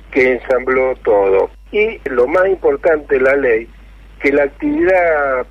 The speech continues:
privada tuvo el ejercicio y la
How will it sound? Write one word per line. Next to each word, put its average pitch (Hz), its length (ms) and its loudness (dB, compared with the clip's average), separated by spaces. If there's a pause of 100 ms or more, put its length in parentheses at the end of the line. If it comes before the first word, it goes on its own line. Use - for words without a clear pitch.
privada 139 760 0 (520)
tuvo 202 500 2
el 147 180 2
ejercicio 147 680 -4
y - 20 -2
la 131 140 2